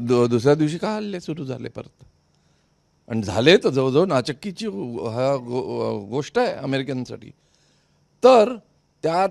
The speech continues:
विशेष तथ्य आहे की नाही, हे सुद्धा आपल्याला चाचपडून पाहावं लागेल, कारण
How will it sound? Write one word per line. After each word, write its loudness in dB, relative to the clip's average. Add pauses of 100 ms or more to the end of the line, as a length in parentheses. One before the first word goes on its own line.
विशेष -4 (140)
तथ्य -10 (120)
आहे 4
की -4
नाही, -4 (640)
हे 0
सुद्धा -6
आपल्याला -6
चाचपडून -4
पाहावं 6
लागेल, 2
कारण -2